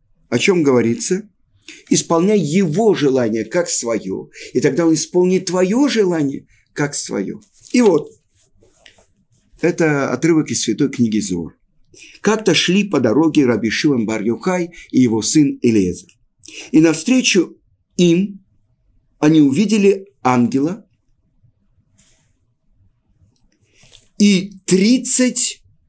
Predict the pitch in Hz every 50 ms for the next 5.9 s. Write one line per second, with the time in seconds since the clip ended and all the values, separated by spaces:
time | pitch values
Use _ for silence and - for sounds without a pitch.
0 | _ _ _ _ _ _ _ _ _ _ _ _ _ _ _ _ _ _ _ -
1 | 160 202 220 214 202 208 202 208 - 208 190 196 - - 190 190 208 226 233 233
2 | 233 226 226 233 226 - - - 139 147 151 147 160 139 127 165 175 156 147 143
3 | 120 - 110 110 92 87 85 - _ _ _ _ _ _ _ _ _ _ _ _
4 | - _ _ _ _ _ _ _ - - - - 147 139 135 - 214 208 202 180
5 | 147 127 127 135 127 123 117 107 113 - - - 95 98 90 87 -